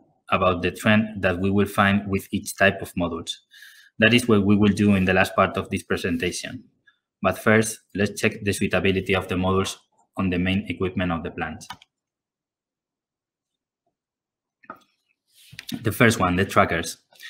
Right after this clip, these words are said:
This is probably the most challenging equipment to fit with bigger models. How is it impacting on them? Well, the reason are basically the, the bigger dimensions that the, these higher power models have.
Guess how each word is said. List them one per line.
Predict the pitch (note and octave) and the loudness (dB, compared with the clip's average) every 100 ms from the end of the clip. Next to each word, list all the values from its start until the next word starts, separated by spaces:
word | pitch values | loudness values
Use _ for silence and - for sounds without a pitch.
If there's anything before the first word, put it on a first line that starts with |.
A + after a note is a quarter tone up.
| - - - - | -20 -20 -18 -2
This | A2+ | 2
is | B2+ | 2
probably | - B2+ A#2+ A#2+ B2+ | 6 8 8 8 8
the | A2+ | 8
most | G#2+ A2+ A2+ | 6 4 0
challenging | B2+ A#2 A2 G#2 | 0 0 0 -2
equipment | G2 A2 G#2 A#2+ A2+ | -4 -4 -2 0 0
to | A2 | -4
fit | - G#2+ G#2 - _ - | -6 -8 -8 -20 _ -12
with | G2 F#2 - | -10 -10 -12
bigger | G2 F#2 F2 | -8 -8 -8
models. | F2+ E2+ E2+ - - _ _ - - - - - - - - | -10 -10 -10 -12 -16 _ _ -20 -20 -20 -20 -20 -20 -12 0
How | A#2+ | 2
is | A#2+ | 2
it | A#2 | 0
impacting | G2 F2 G2 - D#3+ A2+ | 0 2 0 0 -2 -2
on | F#2+ | 0
them? | G2 C3 C#3+ - - - - _ _ - | 0 0 -4 -12 -20 -20 -20 _ _ -2
Well, | A2+ G#2+ | 2 4
the | G2 | 2
reason | G#2+ A2+ B2+ B2+ | 0 2 4 4
are | A2+ A2 | 4 4
basically | A2 A2+ A#2+ A#2+ B2 A#2+ | 4 2 2 2 2 2
the, | G2 F#2+ F#2+ F2 | 0 -2 -2 -4
the | F#2 | 0
bigger | G#2+ A2 | 2 2
dimensions | G#2 G2 F#2+ A2 - A#2 A2+ | 4 2 2 0 0 -2 -2
that | F2+ F2 | -4 -4
the, | F2+ F#2+ | -6 -8
these | F2 G2 - | -8 -10 0
higher | G#2 F#2+ | 0 0
power | F#2 F#2+ F2+ F2 | -2 -2 -2 0
models | F#2 F#2 - | 0 -2 -4
have. | F2 | -6